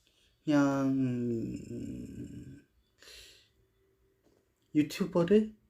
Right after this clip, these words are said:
주로 보고, 또 이 유튜브로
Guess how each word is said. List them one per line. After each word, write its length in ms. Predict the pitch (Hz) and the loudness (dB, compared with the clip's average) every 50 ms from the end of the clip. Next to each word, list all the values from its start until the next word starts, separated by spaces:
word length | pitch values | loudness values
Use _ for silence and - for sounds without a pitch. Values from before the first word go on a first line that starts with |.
| _ _ _ _ _ _ _ _ _ _ _ _ _ _ 160 156 151 151 151 147 143 143 139 135 135 135 | _ _ _ _ _ _ _ _ _ _ _ _ _ _ 4 6 6 8 8 10 10 8 8 6 2 -2
주로 260 | - - 139 147 143 139 | -4 -6 -4 -2 -2 -2
보고, 480 | 135 123 127 151 156 139 117 - - _ _ _ _ _ _ _ _ _ _ _ _ _ _ _ _ _ _ _ _ _ _ _ _ _ _ _ _ _ _ _ _ - - - - - - - - - - - _ _ _ - | -2 -2 0 2 2 2 2 -2 -6 _ _ _ _ _ _ _ _ _ _ _ _ _ _ _ _ _ _ _ _ _ _ _ _ _ _ _ _ _ _ _ _ -14 -10 -10 -8 -8 -8 -8 -10 -10 -14 -16 _ _ _ 0
또 380 | 160 151 147 147 143 139 131 | 4 4 6 6 6 6 6
이 280 | 127 139 143 139 131 127 131 | 6 6 8 8 8 6 4
유튜브로 760 | 135 135 - 170 160 156 143 143 151 156 147 131 127 123 | 2 2 -2 -4 -2 0 0 2 2 2 2 2 0 -4